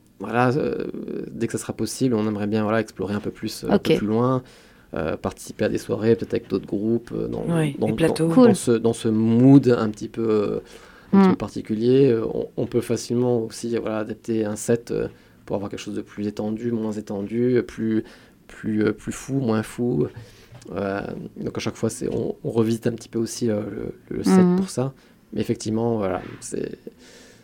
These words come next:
Speaker 1: c'est un projet qui, qui, s-, voilà, qui, euh, qui doit vivre, qui doit vivre en live, plus que, euh, plus que
Speaker 2: Plus que on écoute en audio,
Speaker 3: Ouais.
Speaker 2: en fait.
Speaker 1: Voilà,
Speaker 2: Ouais.
Speaker 1: exactement. C'est, c'est un projet
Speaker 2: Ouais.
Speaker 1: qui doit être vu aussi,
Speaker 2: Ouais,
Speaker 1: aussi
Speaker 2: exact.
Speaker 1: bien que entendu,
Speaker 3: Voilà, très
Speaker 1: euh,
Speaker 3: visuel aussi, ouais.
Speaker 2: Ouais.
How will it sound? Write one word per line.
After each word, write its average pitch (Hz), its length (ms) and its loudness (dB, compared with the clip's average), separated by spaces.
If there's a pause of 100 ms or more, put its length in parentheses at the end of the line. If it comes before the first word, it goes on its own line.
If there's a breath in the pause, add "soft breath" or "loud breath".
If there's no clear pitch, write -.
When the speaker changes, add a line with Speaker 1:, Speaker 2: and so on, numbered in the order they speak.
Speaker 1:
c'est - 160 -8
un 107 80 -4
projet 127 360 6
qui, 113 500 0
qui, 110 360 -4
s-, - 720 -10
voilà, - 180 -6 (100)
qui, 107 360 -4
euh, 101 120 0
qui - 140 -6
doit 127 180 6
vivre, 117 540 6
qui 131 100 2
doit 117 140 6
vivre 117 240 4
en 110 60 4
live, 107 320 4 (120)
plus - 280 0
que, - 160 -2
euh, 104 640 2 (720)
plus - 280 -4
que - 140 -6
Speaker 2:
Plus 139 240 6
que 196 260 10
on 190 160 10
écoute 185 380 4
en 180 140 10
audio, 170 260 10
Speaker 3:
Ouais. 160 60 8
Speaker 2:
en 147 40 4
fait. 127 160 -2
Speaker 1:
Voilà, 113 280 6
Speaker 2:
Ouais. 110 60 0
Speaker 1:
exactement. 117 440 2
C'est, - 260 2
c'est - 180 0
un 107 80 2
projet 117 340 4
Speaker 2:
Ouais. 127 40 6
Speaker 1:
qui 120 140 0
doit 113 120 4
être 113 140 -2
vu 110 400 2 (420)
aussi, 165 300 2
Speaker 2:
Ouais, 160 80 10
Speaker 1:
aussi 156 80 8 (140)
Speaker 2:
exact. 156 100 8
Speaker 1:
bien 135 140 8
que 131 100 4
entendu, 113 540 4
Speaker 3:
Voilà, 120 160 4
très 110 120 2
Speaker 1:
euh, 113 100 2
Speaker 3:
visuel 143 260 2
aussi, - 260 -10
ouais. 160 80 2
Speaker 2:
Ouais. 151 60 4